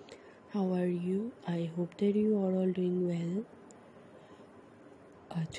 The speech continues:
की इस वीडियो में मैं आप सबके लिए हमेशा की तरह बहुत ही खूबसूरत, लेटेस्ट और अमेजिंग से आइडियाज़ के according जो है वो क्रोशे मेडेड मल्टी कलर थ्री डी ग्रैनी स्क्वायर पैचवर्क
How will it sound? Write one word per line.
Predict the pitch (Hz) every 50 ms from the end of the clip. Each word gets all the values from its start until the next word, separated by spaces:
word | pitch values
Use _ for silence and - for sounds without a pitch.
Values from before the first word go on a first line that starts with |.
| -
की | - 190 180 180 180 180 247 -
इस | 180 - - -
वीडियो | 175 165 165 170 170 165 -
में | 165 165 165 185 190 196
मैं | 202 185 180
आप | 165 - - -
सबके | 165 - - - 185 180
लिए | 175 175 180 180
हमेशा | 175 175 180 175 - - 202
की | 190 - 196 -
तरह | 196 185 185 180 180 175 175 175 175 170
बहुत | 165 160 165 160 - -
ही | 165 160
खूबसूरत, | 160 - - - - - - 170 165 165 160 165 175 - - -
लेटेस्ट | 170 160 156 - 170 170 175 - - - 180
और | 170 165 165
अमेजिंग | 160 165 165 160 160 - 175 175
से | 175 - 180
आइडियाज़ | 175 165 160 156 160 156 156 - -
के | - 156
according | - - 156 156 151 156 156 156 160
जो | 160
है | 160 160 156 156
वो | 160 175 190 214 240 - - - - - - - - - - - - - - - - - - - - - - - - - - - - - - - - - - - - - - - - - - - - - -
क्रोशे | - 220 208 196 185 - 208 196 190
मेडेड | 185 175 170 165 165 165 165 170 175 - - -
मल्टी | 180 175 170 175 190 185 180
कलर | - 170 165 165 170 170 170 - - -
थ्री | 175 175 175 170 170 185
डी | 185 196 208 226 226 - - - - - - - - - - - - - - - - - - - - - - - - - - -
ग्रैनी | - 185 180 175 175 180 180
स्क्वायर | 180 - - - 185 175 175 185 185 - -
पैचवर्क | 175 165 - - - 165 160